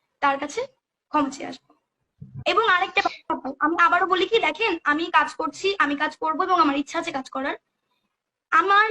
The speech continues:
কি পো-, পোশাক, আমার মনে হয় আপনারা যদি আমাকে দেখেন, আমার কি পোশাক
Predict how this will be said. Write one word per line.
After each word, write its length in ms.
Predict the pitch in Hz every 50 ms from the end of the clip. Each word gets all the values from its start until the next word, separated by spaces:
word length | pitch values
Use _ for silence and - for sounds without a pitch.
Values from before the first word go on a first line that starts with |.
| 427
কি 80 | - 381 -
পো-, 180 | - 302 _ _ _ _ _ _ _ - 294
পোশাক, 440 | 285 285 - - 285 294 339 - _ _ _ _ _ _ _ -
আমার 220 | 285 311 330 359 370
মনে 180 | 349 349 370
হয় 120 | 392 427 403
আপনারা 300 | 320 311 - 339 339 349
যদি 160 | 349 302 330
আমাকে 280 | 302 285 285 277 - 285
দেখেন, 260 | 277 269 - 381 381 -
আমার 280 | 302 294 302 320 359 359
কি 60 | - 370 -
পোশাক 380 | 302 285 285 269 - 302 339